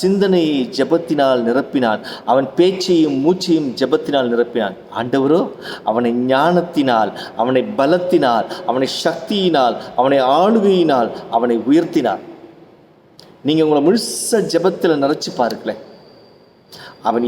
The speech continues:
எந்த அளவுக்கு அந்த அந்நிய நாட்டிலே, பபிலோன் நாட்டிலே ஜெபித்து கொண்டிருந்தான் என்று சொல்லப்போனால், அந்த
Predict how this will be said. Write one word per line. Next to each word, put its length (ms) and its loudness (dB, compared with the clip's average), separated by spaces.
எந்த 240 2
அளவுக்கு 320 2
அந்த 200 2
அந்நிய 340 4
நாட்டிலே, 340 0
பபிலோன் 460 2
நாட்டிலே 260 0
ஜெபித்து 300 -2
கொண்டிருந்தான் 400 -2
என்று 120 -6
சொல்லப்போனால், 680 0
அந்த 160 0